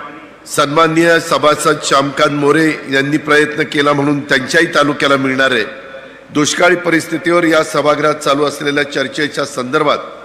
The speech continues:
कुकडी धरणाबद्दल बोलणं थोडं विषयाला सोडून होणार असले तरी पुणे आणि नगरचा कायम दुष्काळ असणाऱ्या दोन जिल्ह्याच्या दृष्टीनं वरदान ठरणारी ही योजना असल्यामुळं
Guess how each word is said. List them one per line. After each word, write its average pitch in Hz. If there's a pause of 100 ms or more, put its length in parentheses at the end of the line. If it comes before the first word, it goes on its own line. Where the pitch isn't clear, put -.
(460)
कुकडी 175
धरणाबद्दल 160
बोलणं 151 (600)
थोडं 160
विषयाला 165 (100)
सोडून 165
होणार 147
असले 156 (240)
तरी 202 (800)
पुणे 160
आणि 175
नगरचा 156 (640)
कायम 165
दुष्काळ 165
असणाऱ्या 160
दोन 160
जिल्ह्याच्या 151
दृष्टीनं 139
वरदान 139
ठरणारी 139
ही 131
योजना 127
असल्यामुळं 143